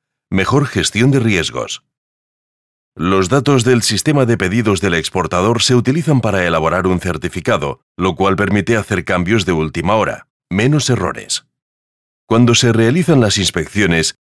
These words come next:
los resultados están disponibles automáticamente y se pueden imprimir si es necesario. Certificados de gran calidad. Organizaciones multilaterales como N U, cefact, el C I P C, la O I E y el Codex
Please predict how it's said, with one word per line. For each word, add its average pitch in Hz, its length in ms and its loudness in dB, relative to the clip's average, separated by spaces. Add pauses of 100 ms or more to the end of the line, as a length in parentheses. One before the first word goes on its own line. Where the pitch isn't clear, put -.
los 95 180 0
resultados 113 640 2
están 120 300 2
disponibles 101 640 0
automáticamente 82 880 0 (360)
y 98 120 -2
se 113 120 2
pueden 147 320 2
imprimir 107 460 2
si 80 240 -2
es 82 140 0
necesario. 87 680 -2 (260)
Certificados 120 800 0
de 101 120 0
gran 92 240 -2
calidad. 98 420 0 (560)
Organizaciones 110 880 0
multilaterales 101 960 0
como 85 460 -2
N 101 280 0
U, 95 240 0
cefact, 92 600 -4 (240)
el 95 200 0
C 98 220 0
I 95 160 -2
P 92 160 -4
C, 95 340 -2 (160)
la 92 240 0
O 98 180 0
I 95 200 0
E 92 220 -2 (100)
y 95 160 -2
el 80 240 -4
Codex 82 480 -2